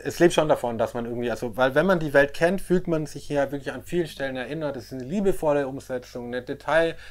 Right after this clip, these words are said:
detaillierte Umsetzung, mit Liebe zum Detail meine ich, ähm,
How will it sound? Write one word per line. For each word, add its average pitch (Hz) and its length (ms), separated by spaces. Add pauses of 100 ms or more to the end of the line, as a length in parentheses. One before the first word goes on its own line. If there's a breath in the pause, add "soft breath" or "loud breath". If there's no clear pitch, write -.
(100)
detaillierte 156 500
Umsetzung, 135 600
mit 131 120
Liebe 175 160
zum 123 140
Detail 143 300
meine 139 280
ich, 127 100 (280 loud breath)
ähm, 127 500